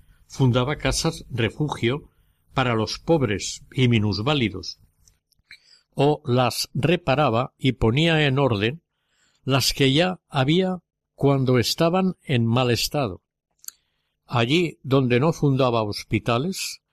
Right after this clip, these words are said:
nuestro santo visitaba los que ya existían. Juan Eudes fue también testigo de la ignorancia de los bautizados y de muchas miserias físicas y morales, particularmente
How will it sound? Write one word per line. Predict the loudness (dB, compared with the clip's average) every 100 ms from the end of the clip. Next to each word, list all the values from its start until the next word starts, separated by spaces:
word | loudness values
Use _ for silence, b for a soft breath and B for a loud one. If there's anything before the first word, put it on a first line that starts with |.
| _ 0
nuestro | 0 0 -4 -4
santo | -2 -2 -4 -6 -8
visitaba | -6 -4 -4 -2 -2 -4 -10
los | -6 -6 -4
que | -2
ya | 0
existían. | -2 -4 -6 -2 -2 -2 -6 _ _ _ _ _ _ _ _ _ _
Juan | -6 -2 2
Eudes | 2 2 0 -2 -6 -12 b b b
fue | -2 0
también | 2 2 2 2
testigo | -2 -4 0 0 0 -2 -6
de | -2 0
la | 2 2
ignorancia | 2 2 2 0 -2 -2 0
de | 2
los | 0 0
bautizados | -2 -4 -6 -4 -2 -2 -4 -6 -14 _ _ _
y | -2 0
de | 2
muchas | 0 0 0 0
miserias | 0 0 0 2 0 -2 -6
físicas | -4 -2 -2 -2 -4 -2
y | 0
morales, | 2 2 0 -4 -12 -20 _ _ _ _ _
particularmente | -4 -2 -2 0 2 2 2 0 0 -4 -8